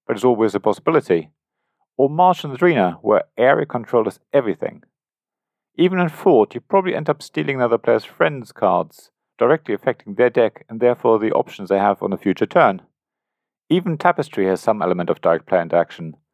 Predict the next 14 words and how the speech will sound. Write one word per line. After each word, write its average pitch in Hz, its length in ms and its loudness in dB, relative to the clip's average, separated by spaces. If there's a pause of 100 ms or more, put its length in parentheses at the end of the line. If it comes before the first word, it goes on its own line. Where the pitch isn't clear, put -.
(200)
in 117 60 -6
the 113 60 -4
form 170 280 -2
of 117 140 -6
the 95 80 -6
Conquer 175 320 -2
action, - 420 -8 (400)
where 113 140 0
you 160 80 -2
can 156 160 -10
invade 120 340 -2
another 110 240 -2
player's 104 280 -2
territory, 87 540 -2